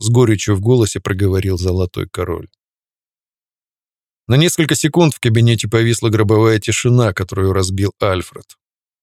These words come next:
«А что там с призывом? Всё получилось?» «Всё получилось. Я завтра приведу девчонку к тебе. Но, Эл», некромант осёкся, не зная, говорить про девчонку или нет.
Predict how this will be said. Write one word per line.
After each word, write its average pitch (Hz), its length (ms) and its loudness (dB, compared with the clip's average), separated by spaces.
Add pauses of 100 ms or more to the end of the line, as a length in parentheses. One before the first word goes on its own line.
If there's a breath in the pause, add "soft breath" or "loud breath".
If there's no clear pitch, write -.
(880)
«А 123 140 2
что 151 200 2
там 143 180 4
с - 80 -6
призывом? 123 680 2 (300)
Всё 143 200 -2
получилось?» 135 720 0 (1300)
«Всё 151 240 0
получилось. 123 840 0 (340)
Я 127 220 0
завтра 147 360 2
приведу 139 420 2
девчонку 131 500 0
к - 60 -8
тебе. 110 420 0 (600)
Но, 127 400 2 (180)
Эл», 139 360 2 (580)
некромант 113 560 0
осёкся, 127 460 0
не 123 100 4
зная, 127 340 2
говорить 127 400 2
про 120 140 0
девчонку 117 560 0
или 113 180 2
нет. 101 400 -2